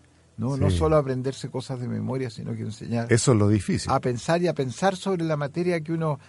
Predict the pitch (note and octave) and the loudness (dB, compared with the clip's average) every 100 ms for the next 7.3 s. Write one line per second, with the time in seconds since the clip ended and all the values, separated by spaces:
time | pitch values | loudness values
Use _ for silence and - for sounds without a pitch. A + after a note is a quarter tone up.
0 | _ D#3+ E3+ F#3+ F3 D#3 A2+ - E3 - | _ -6 -2 0 0 0 -2 -4 -4 -4
1 | F2 C#2 F#2 F#2 G2 G2+ G#2 G2+ - C#3+ | -8 -6 -2 0 0 0 0 -2 -4 -4
2 | F3 E3 D#3 C#3 E3 D3+ D3 D#3 D3+ E3+ | 0 0 0 -2 -4 -2 -2 -4 -4 -4
3 | E3+ G3 B2+ - C3+ C3 A2 G#2+ A2 B2+ | 0 6 6 6 4 4 6 8 10 8
4 | A2 D3 - - C2+ - _ - - - | 8 4 4 -2 -10 -10 _ -20 -18 -8
5 | F3 G3 A#2+ A2+ B2 G2 - B2+ A#2+ A2 | 0 2 4 4 6 4 4 6 8 6
6 | G2+ F#2+ F#2 D3+ C3+ A#2+ A2+ B2+ G#2 E2+ | 6 2 4 6 6 4 4 4 6 4
7 | D2+ C2+ - | 0 -4 -10